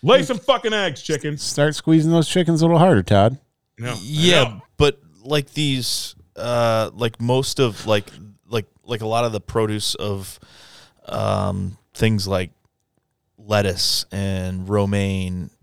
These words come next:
Speaker 3: and greens and things like that, that we're realizing that there's a problem and we can't necessarily grow them all the time. So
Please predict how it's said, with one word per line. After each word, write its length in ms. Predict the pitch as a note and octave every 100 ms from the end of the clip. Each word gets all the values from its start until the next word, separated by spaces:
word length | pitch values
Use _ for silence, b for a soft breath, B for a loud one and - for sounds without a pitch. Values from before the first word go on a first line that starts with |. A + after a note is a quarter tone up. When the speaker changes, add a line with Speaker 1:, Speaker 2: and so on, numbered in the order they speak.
| _
Speaker 3:
and 400 | G2+ G2 G2 G2
greens 500 | F#2+ A2 G#2+ G2 F#2+
and 140 | F#2+ G2+
things 200 | G#2+ G#2+
like 180 | G2
that, 260 | G#2 G2+ - b b b _
that 220 | A#2 A2 G2+
we're 500 | A2 G#2+ G#2 G2+ - _ _ _ _ _ _ _
realizing 720 | G#2+ C3 C3 A#2 A#2 G#2+ A2
that 140 | G#2 G2
there's 200 | G#2+ G2+
a 40 |
problem 760 | - - G2+ G2 G2 F#2+ F#2 - _ _ -
and 380 | G2+ G2 G2 F#2+
we 140 | G2+
can't 400 | - - G#2 F2
necessarily 500 | G2 F#2 - G2+ F#2+
grow 220 | F2+ F#2+
them 140 | F#2 F#2
all 120 | F2+
the 80 | F2+
time. 420 | - G2 F#2+ F#2
So 520 | - - G2 F#2 F#2